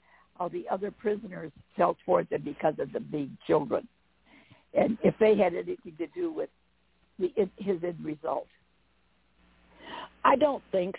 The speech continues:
Speaker 2: so, uh, because he really wasn't there very long, number one, um, after it happened. He was acquitted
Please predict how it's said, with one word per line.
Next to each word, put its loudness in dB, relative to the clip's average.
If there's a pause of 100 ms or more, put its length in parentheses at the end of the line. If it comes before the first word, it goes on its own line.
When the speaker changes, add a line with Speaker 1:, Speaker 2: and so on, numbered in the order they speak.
Speaker 2:
so, 0 (520)
uh, -4 (240)
because -6 (280)
he -6
really 4
wasn't 0
there 0
very -8
long, -12 (680)
number 2
one, 2 (180)
um, 0 (720)
after 2 (1080)
it 4
happened. 4 (220)
He 2
was 4
acquitted 0